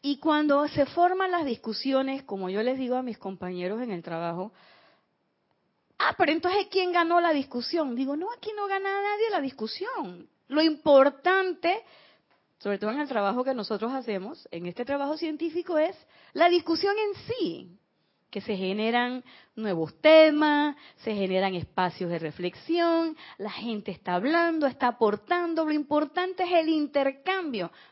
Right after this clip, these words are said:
A mí no me interesa si yo gané o si él ganó. Y me dice el muchacho, dice, "Ay, así no tiene gracia".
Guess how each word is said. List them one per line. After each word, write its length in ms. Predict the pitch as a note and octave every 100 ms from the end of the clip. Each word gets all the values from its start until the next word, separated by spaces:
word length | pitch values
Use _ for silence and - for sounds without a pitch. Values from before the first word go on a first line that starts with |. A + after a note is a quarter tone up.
| -
A 80 |
mí 140 | F#3 A3+
no 80 | D#4
me 60 |
interesa 520 | E4+ C#4 A3+ A#3 F4
si 160 | F4 B3+
yo 140 | G#3+
gané 280 | C4 D4 E4+
o 80 | G#4
si 120 | -
él 100 | E4
ganó. 500 | E4 F4+ G#4+ - F3+ _ _ _ _ _ -
Y 80 |
me 140 | G#3 G3+
dice 240 | G#3 G3+
el 40 | A#3
muchacho, 400 | F#3+ G#3+ G3 F3
dice, 200 | D#3 D#3+
"Ay, 80 |
así 220 | B3 - F3+
no 100 | G3+
tiene 240 | C#4+ E4
gracia". 500 | A3 C4 - F3+ C#4